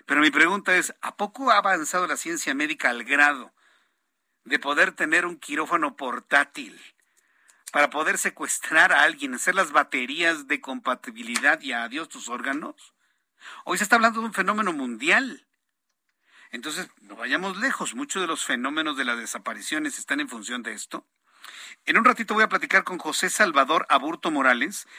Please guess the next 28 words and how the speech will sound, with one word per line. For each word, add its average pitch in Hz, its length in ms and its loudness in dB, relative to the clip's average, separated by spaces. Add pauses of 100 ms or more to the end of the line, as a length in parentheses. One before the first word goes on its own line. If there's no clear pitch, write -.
(120)
director 151 440 2
general 170 320 4
del 156 160 -2
Centro 165 300 -2
Nacional 147 420 0
de 160 80 -2
Transplantes 147 960 0
del 127 140 -10
senatra. 135 480 -2 (280)
Por 147 180 -4
cierto, 202 520 0 (160)
grandes 175 440 2
amigos 180 300 -2
los 160 120 -4
del 135 140 -6
senatra, 139 480 -2
porque 123 240 -10
gracias 156 300 0
al 160 100 -8
senatra 143 640 -2 (480)
gracias 160 500 0
al 143 100 -4
cenatra, 143 480 -2
su, 127 300 -12
su 120 240 -12
disposición, 143 920 -2 (300)
su - 260 -2
amabilidad, 131 1000 2